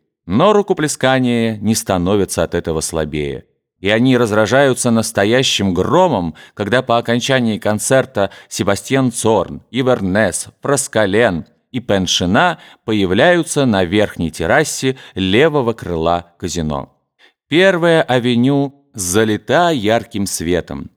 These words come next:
Электрические луны льют с высоты свои лучи, которым может позавидовать бледноликая Селена. Внимание Ивернеса привлекают двое слушателей, занявших место на тротуаре прямо против казино,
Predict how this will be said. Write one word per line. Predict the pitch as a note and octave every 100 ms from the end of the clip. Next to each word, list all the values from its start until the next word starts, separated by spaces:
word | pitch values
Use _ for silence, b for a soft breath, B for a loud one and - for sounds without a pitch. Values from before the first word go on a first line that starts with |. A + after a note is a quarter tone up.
| B B B
Электрические | A2 D3+ G3 G3+ F3 - E3
луны | E3 E3+ F#3+
льют | F3 D3+ G2+ F#3+ -
с | -
высоты | C#3 C#3 C3 C#3
свои | D3+ A#2 A#2+
лучи, | G#2+ F#2+ - F#3+ G3 B B
которым | - C3 D#3+ C#3+
может | C3+ C3+ B2+ -
позавидовать | G2+ G2+ E3 E3+ D#3 D3+ B -
бледноликая | F#2+ B2 G2+ F2+ F2 A#2+ E3+ A#2 A2
Селена. | G2+ - E2+ D#2+ D2+ B1+ - _ _ B B B
Внимание | - A2 C3+ C#3+ C3+ B2+ B2
Ивернеса | A2 A2+ A2 A2+ D#3 D#3+ - C#2+ b b
привлекают | B2+ C#3 E3 G#3 F#3+ B2+
двое | A#2+ F3 D#3+
слушателей, | - E3+ - G2+ F2 E2
занявших | D#2+ G2+ A#2 - F2+
место | G#2 C3 C3+ A#2+ A2+ B -
на | A#2
тротуаре | A2 G#2+ G#2+ E3 F#3 E3
прямо | - D3 F#3 F#3+
против | F3 A#2+ A#2 A#2
казино, | - F#2 F#2+ D#2 C2+ _